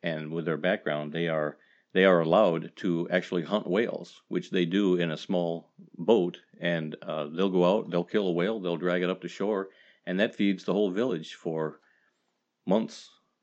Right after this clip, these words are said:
months and months at a time. It's just a whole different life. You just don't expect that,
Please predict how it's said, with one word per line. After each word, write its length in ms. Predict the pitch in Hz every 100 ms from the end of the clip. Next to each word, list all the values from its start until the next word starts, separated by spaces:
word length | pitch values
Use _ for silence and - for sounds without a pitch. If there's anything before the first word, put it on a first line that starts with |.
| -
months 240 | 98 104
and 100 | 92
months 200 | 92 90
at 60 | 85
a 60 |
time. 280 | - 98 85 - _ _ _
It's 160 | 104 -
just 160 | 135
a 60 | 95
whole 180 | 123 143
different 280 | 143 123
life. 280 | 104 127 87
You 80 | 90
just 220 | 87 98
don't 160 | 113 113
expect 400 | 90 - 120 -
that, 280 | 80 76